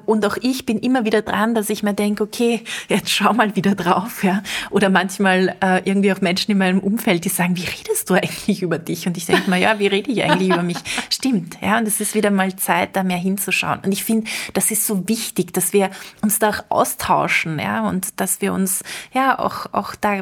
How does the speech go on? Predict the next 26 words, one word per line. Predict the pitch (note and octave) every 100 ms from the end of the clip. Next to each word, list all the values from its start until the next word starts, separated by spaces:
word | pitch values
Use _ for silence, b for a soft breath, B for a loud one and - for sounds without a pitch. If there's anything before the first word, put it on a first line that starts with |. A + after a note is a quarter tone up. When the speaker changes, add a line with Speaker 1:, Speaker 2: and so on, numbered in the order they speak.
| F#3+
Speaker 1:
dass | G#3 G3+
wir |
da | G#3+
ganz | G#3 G#3+ -
ehrlich | F#3+ G#3 A3 -
miteinander | G3 G3 F#3 F#3 F#3
umgehen, | A3+ - F3 F3
weil | E3 G#3 -
eben | G3 F#3 F#3+
Selbstwert | F#3 F#3 - F#3 F3+
ist | F#3 -
dynamisch. | F#3 E3+ E3 F3+ E3+ - B B B B B
Aber | - E3+
ich | F3+
finde, | - F#3 F#3
es | -
lohnt | F3+ F#3+
sich | G3 F#3 F3+
jeden | F#3 G3
einzelnen | - D#3+ F#3 F#3+ F3 F3+
Tag | - E3+ F3 F3+ B B B B
immer | G3+ G3+ G3 F3
wieder | G3 F#3
mal | E3 E3 E3+
hinzuschauen, | F3 G3 G3 E3 - D3+ D#3 F#3 - _ _ _ _ _ _ - D#3+
ähm, | E3 D#3+ E3